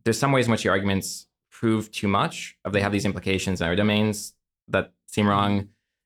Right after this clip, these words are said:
Speaker 1: And so at least you would make, you need to add in some additional assumptions or add in some nuance of, like, okay, well, why exactly does it apply this in the A I case, but not in this other case? And then kind of, like, really flesh that out.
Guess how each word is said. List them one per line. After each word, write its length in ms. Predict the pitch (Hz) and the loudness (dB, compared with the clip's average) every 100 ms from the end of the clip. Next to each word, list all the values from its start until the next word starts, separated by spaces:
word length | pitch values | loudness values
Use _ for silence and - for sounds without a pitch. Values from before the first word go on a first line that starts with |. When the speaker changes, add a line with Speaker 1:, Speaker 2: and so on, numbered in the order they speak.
| _ - | _ -2
Speaker 1:
And 100 | 117 | 2
so 120 | 117 | 2
at 100 | - | 2
least 180 | 131 127 | 0 2
you 60 | |
would 60 | 117 | 2
make, 240 | 110 101 _ _ _ _ | 2 -2 _ _ _ _
you 140 | 113 107 | -2 0
need 140 | 101 | 0
to 140 | - | 0
add 220 | 92 101 110 | 0 0 2
in 120 | 113 | 2
some 160 | 113 | 2
additional 320 | 104 101 104 127 | 0 0 0 0
assumptions 520 | 123 127 123 123 113 | 0 -2 0 -2 0
or 40 | |
add 140 | 80 101 | 0 0
in 100 | 98 | 0
some 140 | 98 | 0
nuance 420 | 104 104 104 101 | 2 2 0 -2
of, 80 | 90 | -2
like, 240 | 90 85 | -2 -2
okay, 180 | 90 98 | -4 -2
well, 140 | 92 95 | 0 2
why 180 | 98 | 2
exactly 380 | 98 95 90 90 | 0 0 -2 -2
does 100 | 95 | -2
it 80 | - | -4
apply 180 | - 87 | -4 -4
this 140 | 87 | -4
in 60 | 82 | -6
the 120 | 69 | -4
A 60 | 85 | -4
I 100 | 87 | -2
case, 280 | 87 82 - | -2 -4 -4
but 100 | 69 | -8
not 60 | |
in 40 | 67 | -6
this 120 | 92 | 0
other 160 | 98 | 0
case? 480 | 92 95 90 87 - - | 2 2 2 -2 -8 -8
And 100 | 82 | -8
then 80 | |
kind 140 | - 82 | -6 -6
of, 60 | |
like, 140 | 78 78 | -6 -4
really 160 | 82 | -6
flesh 260 | 87 64 67 | -4 -8 -4
that 80 | 80 | -2
out. 380 | 92 92 87 | 0 0 -2